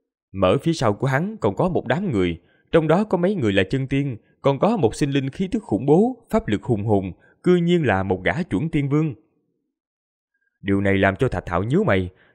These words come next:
tiên vực vậy mà có thể đưa tới chuẩn tiên vương xuống hạ giới, thủ đoạn kinh người.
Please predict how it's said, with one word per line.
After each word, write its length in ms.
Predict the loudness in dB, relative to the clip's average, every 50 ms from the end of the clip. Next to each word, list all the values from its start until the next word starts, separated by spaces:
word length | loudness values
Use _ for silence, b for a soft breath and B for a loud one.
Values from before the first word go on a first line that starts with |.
| -2
tiên 160 | 0 0 2
vực 180 | 2 0 0 0
vậy 200 | 2 2 2 2
mà 140 | 2 0 -2
có 120 | 0 0 -2
thể 240 | 0 2 0 0
đưa 200 | 0 0 0 -2
tới 200 | 2 2 0 0 0 -2
chuẩn 240 | -4 -4 -4 -4 -2
tiên 200 | -2 -2 -2 -2
vương 260 | 0 0 -2 -2 -2
xuống 180 | -4 -4 -4 -2
hạ 160 | 0 0 0 0 2
giới, 280 | 2 2 2 0 -4 b b b b b b
thủ 180 | 0 2 2 4 4
đoạn 220 | 4 2 2 0 -2
kinh 160 | -2 -2 0 2
người. 260 | 2 2 0 0